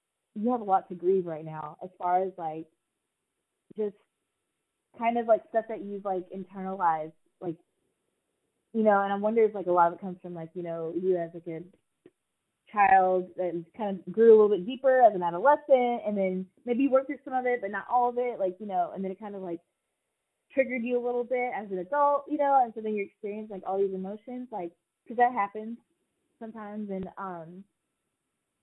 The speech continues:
and so, yeah, like, there's a lot of grace for you in this situation, for sure. I believe that the Lord, like, pours grace over people in really hard,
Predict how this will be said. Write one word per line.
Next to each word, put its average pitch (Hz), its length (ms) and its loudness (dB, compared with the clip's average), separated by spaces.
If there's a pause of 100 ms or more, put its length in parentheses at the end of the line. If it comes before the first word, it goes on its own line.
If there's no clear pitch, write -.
(360)
and 220 160 -10
so, 226 120 8
yeah, 208 400 8
like, 175 340 2 (580)
there's 240 160 12
a 262 40 12
lot 247 140 12
of 214 80 4
grace 202 200 0 (100)
for 240 80 -8
you 233 340 -6
in 208 100 -10
this 208 160 -8
situation, 208 800 -10
for 196 120 -14 (100)
sure. 202 260 -8
I 180 120 -8
believe 196 260 -4
that 185 160 -12
the 185 60 -12
Lord, 185 240 -4
like, 165 200 -10
pours 175 220 -10
grace 165 280 -8
over 170 120 -10
people 170 460 -8 (260)
in 180 160 -6
really 180 360 2
hard, 165 340 -6